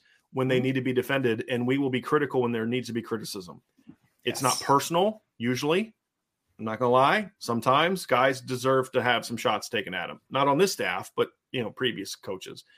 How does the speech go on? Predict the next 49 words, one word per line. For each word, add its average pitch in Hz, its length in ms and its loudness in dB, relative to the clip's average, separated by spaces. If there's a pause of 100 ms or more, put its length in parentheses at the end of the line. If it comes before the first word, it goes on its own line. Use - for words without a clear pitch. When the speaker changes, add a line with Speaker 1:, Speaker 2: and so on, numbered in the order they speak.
(340)
Speaker 1:
Uh, 107 260 -2 (100)
but 127 320 6 (320)
as 113 100 -12
much 151 220 2
as 165 60 0
I 156 80 4
may 147 120 4
like 123 280 2
a 160 60 -2
coach 147 440 2
or 101 140 -2
may 98 260 0
love 127 260 4
Marcus 143 300 -2
Freeman 147 400 -4
or 104 220 -6 (540)
respect - 440 0
Harry 143 220 2
Hiestand 151 580 0
or 123 60 -2
respect, 120 500 -2 (180)
you 139 120 -2
know, 110 320 -2 (340)
Al 143 180 4
Golden 165 520 4
and 117 240 2 (100)
the 127 160 0
interactions 143 460 2
I 123 100 6
had 156 220 4
with 143 100 0
him 151 140 2
when 110 100 2
I 95 120 0
was 139 140 4
a 156 60 0
young 160 160 4
coach, 170 320 6
he 123 60 -4
was 110 100 -2
very 120 160 2
kind 139 380 2
and 123 120 -2
courteous 151 480 2
and 120 60 -8
respectful 135 460 -2
to 131 40 0
me. 131 320 2
And, 117 180 -2